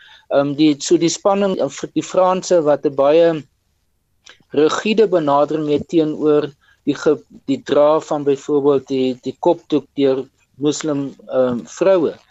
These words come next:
ehm, en, en ander religieuse simbole ook. So dit is, dis alles, ek dink, tekens van dat daar, ten spyte van wat ons dink dat die Franse baie,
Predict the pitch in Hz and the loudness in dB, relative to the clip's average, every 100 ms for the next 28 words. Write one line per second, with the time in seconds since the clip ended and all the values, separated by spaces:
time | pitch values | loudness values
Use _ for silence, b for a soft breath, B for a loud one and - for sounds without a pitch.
0 | b b b - 135 139 151 151 - - | b b b -2 -2 0 -2 -4 -4 -2
1 | 156 - 175 196 185 156 151 131 - 151 | -2 0 0 2 0 -2 -8 -12 -4 -2
2 | 143 147 147 139 139 147 - 139 127 131 | 0 -2 -2 -2 -2 -4 -6 -8 0 2
3 | 139 135 - 135 - _ b b b - | 2 0 -2 -4 -6 _ b b b 0
4 | 180 196 226 285 - - 202 - - 220 | 2 4 0 -4 -4 0 0 0 -2 0
5 | 254 233 - - _ 202 - 147 180 202 | 2 0 -8 -14 _ -12 -8 -4 -2 -2
6 | 196 208 190 190 170 - 160 151 143 147 | 0 0 2 -2 -4 -4 -2 0 2 4
7 | 147 147 - 147 - 196 220 233 - 175 | 4 2 -2 -8 -2 0 0 -2 -2 -2
8 | 147 147 139 165 175 - 170 147 143 135 | 0 -2 0 -4 -4 -2 -2 0 -2 -2
9 | - 160 156 151 - 135 127 135 147 147 | -6 -2 -2 -2 -2 -2 2 2 4 2